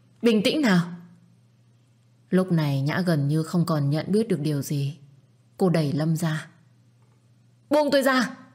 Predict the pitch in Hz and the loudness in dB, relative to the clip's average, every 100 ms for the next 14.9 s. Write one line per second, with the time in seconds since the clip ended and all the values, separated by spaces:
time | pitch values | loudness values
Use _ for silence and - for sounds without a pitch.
0 | _ _ _ _ _ _ _ _ - - | _ _ _ _ _ _ _ _ -10 -2
1 | 170 147 143 143 170 156 - 202 202 160 | 0 2 0 -2 -2 -2 -2 -4 -2 -6
2 | - 175 156 160 156 147 143 165 135 - | -2 -2 -2 0 -2 -2 -6 -4 -4 -2
3 | 160 156 - _ _ _ _ - 170 160 | -2 -4 -8 _ _ _ _ 0 2 2
4 | 156 160 147 143 165 - - - _ _ | 0 -2 -2 -2 -4 -8 -18 -20 _ _
5 | _ 170 165 156 165 160 156 156 151 135 | _ 0 2 2 0 0 0 -2 -2 -4
6 | 131 156 160 170 165 - 220 233 202 180 | -6 -6 -4 -2 -2 -2 -4 -4 -2 -2
7 | 262 165 131 170 175 175 - - - _ | -2 -4 -2 0 0 -2 -10 -20 -20 _
8 | - 165 165 202 208 175 156 - 170 190 | -2 -2 -2 -6 -2 -2 -2 -4 -2 -2
9 | 165 131 160 160 160 - - _ - 180 | -2 -4 -2 -2 -4 -8 -20 _ -4 0
10 | 165 214 - 208 185 180 226 233 151 139 | 0 0 0 2 4 2 2 0 -2 -4
11 | - - - _ - 175 160 156 151 - | -12 -20 -20 _ -2 -2 0 -4 -4 -6
12 | 185 165 165 156 - - - 156 139 - | -2 0 0 -2 -4 -4 -4 -4 -6 -12
13 | - _ _ _ _ _ _ - 180 170 | -20 _ _ _ _ _ _ -2 2 4
14 | 147 165 180 175 160 165 156 143 143 | 2 0 -2 -2 -2 -2 -4 -4 -6